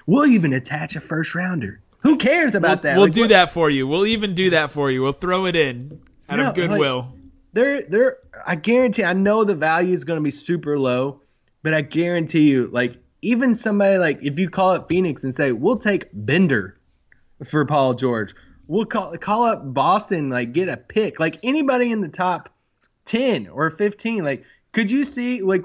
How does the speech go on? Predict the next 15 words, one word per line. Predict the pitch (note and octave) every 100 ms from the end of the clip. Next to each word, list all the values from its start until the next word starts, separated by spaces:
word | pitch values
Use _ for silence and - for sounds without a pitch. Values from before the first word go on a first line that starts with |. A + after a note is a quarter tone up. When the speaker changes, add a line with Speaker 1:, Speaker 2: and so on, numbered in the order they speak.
| -
Speaker 1:
if | E3 D#3+
you're | A#3
Indy | - F3 G3 A3 A3+ A3+ _ _
and | D#3 D#3+ -
anybody | F#3+ A3 G3+ G#3 G#3 G3+
in | E3+
the | D#3
top | C#3 E3+ E3 - _ _ _
ten | - F3+ F#3
to | D#3+
twelve | - E3+ E3+ D#3+
picks | F3 E3+ F3
in | D3
this | D3+
draft | C3 C#3 D3+ D#3+